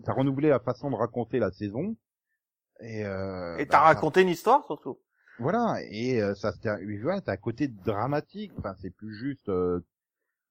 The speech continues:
Speaker 1: voilà, Astronema, c'est quelqu'un qui est gris. C'est pas quelqu'un qui est tout blanc ou tout noir. Elle est grise, elle est au milieu.
Speaker 2: Elle est pas
Speaker 1: Elle a
Speaker 2: bleue ?
Speaker 1: été contrainte, euh, elle a été contrainte, non, elle est rose, en fait, après, mais <laughs>
Speaker 2: <laughs> Non, mais elle change de couleur en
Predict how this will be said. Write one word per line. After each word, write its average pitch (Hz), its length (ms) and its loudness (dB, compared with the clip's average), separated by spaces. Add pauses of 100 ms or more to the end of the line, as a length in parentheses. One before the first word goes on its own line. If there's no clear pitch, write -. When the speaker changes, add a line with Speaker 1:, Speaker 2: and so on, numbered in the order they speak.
Speaker 1:
voilà, 135 240 -2
Astronema, 113 680 -2
c'est 113 100 -2
quelqu'un 107 320 -4
qui 113 300 -8
est 131 80 -2
gris. 117 400 -2 (380)
C'est - 180 -6
pas 139 100 0
quelqu'un 127 320 -2
qui - 140 -4
est - 100 -6
tout 139 140 -12
blanc 131 260 2
ou 151 100 -2
tout 165 160 -8
noir. 127 400 0
Elle 95 140 -2
est 120 60 0
grise, 120 280 -4
elle 101 100 0
est - 20 -2
au 101 80 -2
milieu. 127 500 0
Speaker 2:
Elle 151 140 8
est - 20 10
pas 226 120 10
Speaker 1:
Elle 208 100 8
a - 20 6
Speaker 2:
bleue ? 220 140 10
Speaker 1:
été 185 100 -2
contrainte, 139 640 -2
euh, 104 520 0 (140)
elle 113 120 -2
a 117 40 2
été 113 220 -2
contrainte, 117 420 -4
non, 117 80 -2
elle 117 80 -2
est 117 60 0
rose, 110 240 -4
en 90 80 -6
fait, 95 240 -8
après, 101 240 -4
mais 101 180 -2 (140)
<laughs> - 400 -2 (640)
Speaker 2:
<laughs> 359 320 10
Non, 262 60 6
mais 240 100 12
elle 202 100 10
change 233 260 12
de 220 80 6
couleur - 640 8
en 196 100 4